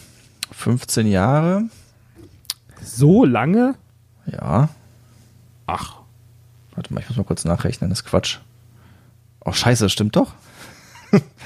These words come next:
Speaker 2: Ja, ich re-, ich rechne gerade unsere Altersdifferenz, es könnte hinhauen, ja.
Speaker 1: Ja, vierzehn, vierzehn, äh, Jahre, ja. Und, ähm,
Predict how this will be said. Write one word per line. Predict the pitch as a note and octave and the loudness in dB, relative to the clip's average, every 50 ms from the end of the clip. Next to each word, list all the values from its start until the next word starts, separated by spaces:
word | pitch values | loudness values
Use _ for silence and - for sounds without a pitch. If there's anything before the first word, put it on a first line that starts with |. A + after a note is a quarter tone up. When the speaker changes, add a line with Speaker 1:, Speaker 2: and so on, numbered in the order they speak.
| - - - - - - - - | -18 -18 -18 -18 -18 -10 -2 0
Speaker 2:
Ja, | F#3 G#3+ - | 2 2 2
ich | - - - | 0 -4 -4
re-, | C#3+ D#3 F3+ | -4 -2 -2
ich | - E3 - | -2 -2 -2
rechne | E3+ F3+ - G#3 | -2 -2 -2 -4
gerade | F#3+ - F3+ F3+ F3 | -2 0 0 0 0
unsere | - F3+ E3+ D#3+ E3 | -2 -4 -4 -4 -4
Altersdifferenz, | - - - F#3 - - F#3 - F#3+ F3+ F#3+ F#3 - | -4 -2 -2 -2 -2 -4 -4 -2 -2 -4 -4 -4 -6
es | - - - | -10 -8 -4
könnte | - F#3 F#3 G3 | -2 -2 0 0
hinhauen, | F#3+ G3+ G3 D3 A#2+ A#2 A#2 | -2 -2 -2 -2 -4 -4 -6
ja. | A2 A2+ A#2+ - | -8 -10 -8 -4
Speaker 1:
Ja, | - G#2 A2+ C3 C3 B2+ A#2+ | -2 0 2 2 2 0 0
vierzehn, | - - C3 - - B2+ A#2 A2 G#2+ | 0 0 0 2 2 2 2 2 2
vierzehn, | G#2+ - C3 B2+ - B2 A2+ A2+ A2+ | 0 -2 -2 0 0 0 2 2 2
äh, | A2+ A2+ A2 | 2 2 2
Jahre, | G#2+ A#2 A#2 A#2+ A#2+ A#2 A#2 - - - | 0 0 0 0 -2 -4 -6 -8 -10 -6
ja. | G2+ G#2 A2 - - _ _ _ _ _ _ - - - - - - - - - | -4 -2 -2 -2 -6 _ _ _ _ _ _ -20 -18 -18 -18 -20 -20 -20 -6 0
Und, | C#2+ G#2+ A2+ G#2+ - - - | 2 2 2 2 2 2 2
ähm, | F2 F#2+ G2 F#2+ F#2+ F#2 F#2 F#2+ F#2 | 4 4 6 4 4 4 2 0 0